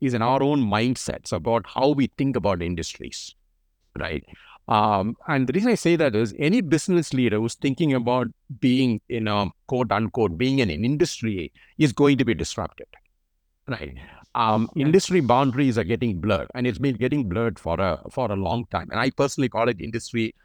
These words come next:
Speaker 1: fusion, right? Um, so I'll give you an example. In my mind, it was a good example of, uh, of how Amazon does this very well.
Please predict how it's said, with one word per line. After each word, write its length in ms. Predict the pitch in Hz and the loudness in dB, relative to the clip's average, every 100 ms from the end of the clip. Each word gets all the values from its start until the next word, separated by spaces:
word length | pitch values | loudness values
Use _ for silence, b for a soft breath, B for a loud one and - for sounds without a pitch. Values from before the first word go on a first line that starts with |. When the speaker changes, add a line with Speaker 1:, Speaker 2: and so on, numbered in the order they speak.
| _ _ | _ _
Speaker 1:
fusion, 500 | 156 135 143 - - _ _ - 117 | 2 2 2 -4 -12 _ _ -8 -2
right? 240 | 92 76 - | -2 -4 -6
Um, 600 | - 92 87 95 98 - - b b | -2 0 0 0 -4 -8 -16 b b
so 160 | - 208 | 0 2
I'll 220 | - 165 | 4 2
give 160 | 156 190 | 4 2
you 60 | |
an 40 | 202 | 2
example. 360 | 107 120 113 | 2 0 0
In 80 | 113 | 0
my 160 | 113 127 | 2 2
mind, 280 | 120 123 110 | 2 0 -2
it 40 | |
was 100 | 95 | -4
a 80 | 85 | -2
good 160 | 123 | 0
example 500 | 143 95 107 104 98 - | 0 -2 -4 -2 -4 -4
of, 360 | 80 82 71 - - | -2 0 0 -4 -4
uh, 120 | 90 | -4
of 220 | 80 80 - | 0 -4 -2
how 180 | 92 98 | 0 0
Amazon 600 | - 110 139 120 123 113 | -2 -2 0 2 2 0
does 200 | 87 87 - | -4 -6 -6
this 160 | 101 | -8
very 280 | 76 95 110 | -2 0 0
well. 200 | 85 | -4